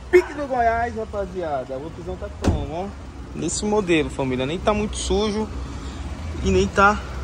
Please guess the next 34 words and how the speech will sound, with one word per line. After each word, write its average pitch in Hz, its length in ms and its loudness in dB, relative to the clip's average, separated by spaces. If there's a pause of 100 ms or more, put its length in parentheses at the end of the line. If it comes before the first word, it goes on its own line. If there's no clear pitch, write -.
muito 190 340 2
limpo, 160 320 2
né, 165 120 4
rapaziada? 151 680 6 (500)
Então 269 160 8
é 294 140 4
isso, 208 200 -4
galera. 160 260 2
Vamos 190 240 -2
pra 190 160 4
cima, 202 360 -2 (420)
né? 175 200 -6 (100)
Trabalhar 170 280 0
nos 175 120 -4
application. 196 1040 -2
Então 196 280 -4
vamos, 185 200 -4
né, 180 120 -6
meus 180 200 -6
filhos? 151 200 -6
Hoje, 214 340 2 (300)
sexta-feira, 190 720 -4
mano, 156 220 -6
começa 170 400 -6
a - 20 -4
Lollapalooza, 170 840 -2 (420)
né? 143 280 -4
Vai 151 160 -2 (100)
tá 156 140 2
bombando, 170 760 0
mano. 139 300 -6
Vai 135 120 -4
tá 160 120 -6
bombando. 180 680 -6